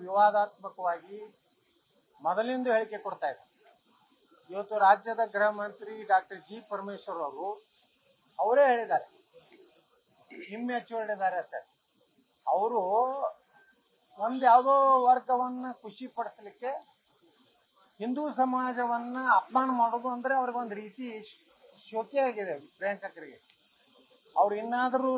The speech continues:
ಸ್ವಲ್ಪ ತಮ್ಮ ಹಿಂದೂ ಸಮಾಜದ ಬಗ್ಗೆ, ಪ್ರಧಾನಮಂತ್ರಿ ನರೇಂದ್ರ ಮೋದಿ ಅವ್ರ ಬಗ್ಗೆ ಏನ್ ಹಗುರವಾಗಿ ಮಾತಾಡುವಂಥದ್ದು ಏನಿದೆ ಅಂದ್ರೆ ಬಿಟ್ರೆ ಒಳ್ಳೆಯದು,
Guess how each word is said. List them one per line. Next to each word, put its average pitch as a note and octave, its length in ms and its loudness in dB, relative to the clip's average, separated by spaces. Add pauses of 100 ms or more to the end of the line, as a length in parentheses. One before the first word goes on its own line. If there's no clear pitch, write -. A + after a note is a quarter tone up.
(100)
ಸ್ವಲ್ಪ A3+ 260 2 (1900)
ತಮ್ಮ A3 200 2 (1200)
ಹಿಂದೂ G3 260 -10 (140)
ಸಮಾಜದ G#3+ 520 0
ಬಗ್ಗೆ, F3 320 -10 (1000)
ಪ್ರಧಾನಮಂತ್ರಿ G#3+ 640 -2 (140)
ನರೇಂದ್ರ A3 360 -2 (100)
ಮೋದಿ G#3 240 -8
ಅವ್ರ G#3+ 180 -4
ಬಗ್ಗೆ D#3+ 320 -10 (1200)
ಏನ್ G3 200 -6
ಹಗುರವಾಗಿ A#3 540 6
ಮಾತಾಡುವಂಥದ್ದು G#3 640 0
ಏನಿದೆ F#3 320 -8
ಅಂದ್ರೆ G#3 140 -8 (140)
ಬಿಟ್ರೆ A3 260 -2 (100)
ಒಳ್ಳೆಯದು, F3+ 400 -2